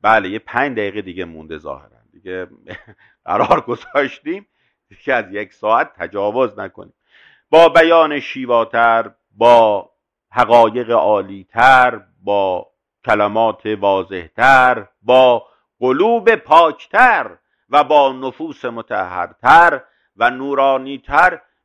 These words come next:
بیاید، میاد و این مطالب را ادامه می‌دهد. و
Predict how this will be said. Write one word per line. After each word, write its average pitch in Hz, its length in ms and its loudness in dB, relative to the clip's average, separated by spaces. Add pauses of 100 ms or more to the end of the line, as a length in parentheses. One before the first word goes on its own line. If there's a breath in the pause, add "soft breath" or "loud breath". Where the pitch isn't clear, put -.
بیاید، 123 520 0
میاد 113 500 0
و 101 40 -2
این 110 280 -4
مطالب 101 560 -6
را 95 140 -4
ادامه 98 520 -8
می‌دهد. 156 580 -4 (380)
و 107 140 -2